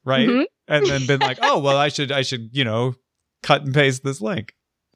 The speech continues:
Speaker 2: The artist's renderings, though, are, are pretty great.
Speaker 1: Yeah.
Speaker 2: And, um, yeah, they're pretty neat. But I, I can definitely see, like, commenters get, get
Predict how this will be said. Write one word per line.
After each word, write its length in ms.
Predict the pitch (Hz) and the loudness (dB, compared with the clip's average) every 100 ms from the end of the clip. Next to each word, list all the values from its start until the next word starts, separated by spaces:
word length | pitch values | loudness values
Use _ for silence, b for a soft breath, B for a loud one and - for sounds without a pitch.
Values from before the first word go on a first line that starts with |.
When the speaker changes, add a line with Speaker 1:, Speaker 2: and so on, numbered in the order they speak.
| - | -4
Speaker 2:
The 100 | 247 | 2
artist's 420 | 220 302 359 320 233 | 4 4 2 -2 -2
renderings, 540 | 220 240 233 185 151 | 0 2 2 0 -2
though, 220 | 165 156 | -2 -2
are, 260 | 147 165 165 | 2 0 2
are 180 | 170 165 | 2 0
pretty 420 | - 226 240 226 | 0 0 2 2
great. 540 | 180 170 147 - - - | 0 0 0 -2 -6 -8
Speaker 1:
Yeah. 260 | - 160 156 | -2 0 0
Speaker 2:
And, 220 | 156 156 151 | -2 -4 -2
um, 420 | 160 - 160 160 _ _ _ _ - | -2 -2 -4 -8 _ _ _ _ -2
yeah, 220 | 165 160 - | 0 0 -4
they're 240 | 135 175 | -2 -2
pretty 240 | 170 190 165 | 2 2 2
neat. 420 | 156 156 - - - | 0 -4 -6 -8 -4
But 140 | 165 | -2
I, 300 | 151 165 156 | 0 0 0
I 40 | 208 | 0
can 120 | 254 | 0
definitely 300 | 294 330 330 | 0 0 -2
see, 180 | - 349 | 0 0
like, 260 | 254 185 - - | 0 -2 -6 -10
commenters 540 | - 196 196 220 240 202 | -2 0 2 2 0 2
get, 260 | 240 285 - - | 0 0 -2 -2
get 200 | 269 | 0